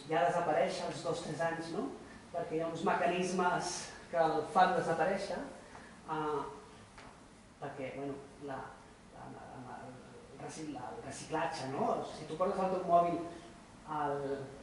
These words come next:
al distribuïdor, ara està obligat, no? Quan et compres un, retornes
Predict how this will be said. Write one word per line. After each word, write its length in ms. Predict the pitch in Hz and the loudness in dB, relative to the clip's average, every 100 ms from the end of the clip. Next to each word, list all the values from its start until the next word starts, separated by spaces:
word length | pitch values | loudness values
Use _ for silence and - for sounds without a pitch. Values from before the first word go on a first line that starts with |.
| - - | -12 -6
al 140 | 147 | -6
distribuïdor, 800 | 156 - 151 139 156 151 - - - - - - - - - - - - | -6 -4 -2 4 8 8 6 0 -6 -12 -16 -18 -20 -20 -18 -18 -18 -12
ara 160 | 151 - | -8 -6
està 160 | 160 135 | -4 -2
obligat, 400 | 139 160 - - - - | 2 4 2 -2 -10 -8
no? 180 | 196 - | -8 -4
Quan 140 | 147 | -4
et 100 | 139 | -2
compres 320 | 156 156 156 | -2 0 0
un, 140 | 160 147 - - | 2 0 -2 -6
retornes 320 | 151 - | -4 -2